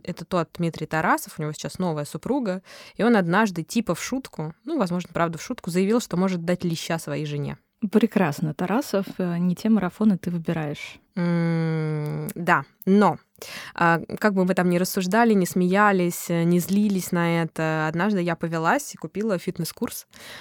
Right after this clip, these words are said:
Speaker 1: Наткнулась где-то на какую-то девочку,
Speaker 2: Ага.
Speaker 1: которая, м, а, показывала фотографии до-после.
Speaker 2: Да-да.
Speaker 1: Я поняла, что, ну, вот это до, в принципе, идентично моему до,
Speaker 2: Мгм, мгм.
Speaker 1: и я хочу стать после. Ну, то есть, условно, фитоняшкой, там, подсушиться, что-то еще.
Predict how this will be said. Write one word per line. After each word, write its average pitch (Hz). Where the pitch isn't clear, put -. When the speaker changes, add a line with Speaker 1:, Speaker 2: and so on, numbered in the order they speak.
Speaker 1:
Наткнулась 180
где-то 170
на 165
какую-то -
девочку, 190
Speaker 2:
Ага. -
Speaker 1:
которая, 185
м, 151
а, -
показывала 165
фотографии 170
до-после. 226
Speaker 2:
Да-да. 190
Speaker 1:
Я 180
поняла, 170
что, 156
ну, 170
вот 165
это 170
до, 170
в -
принципе, 165
идентично 170
моему 196
до, 196
Speaker 2:
Мгм, 202
мгм. 196
Speaker 1:
и 180
я 226
хочу 254
стать 214
после. 160
Ну, 180
то 214
есть, -
условно, 226
фитоняшкой, 170
там, 143
подсушиться, -
что-то 180
еще. 269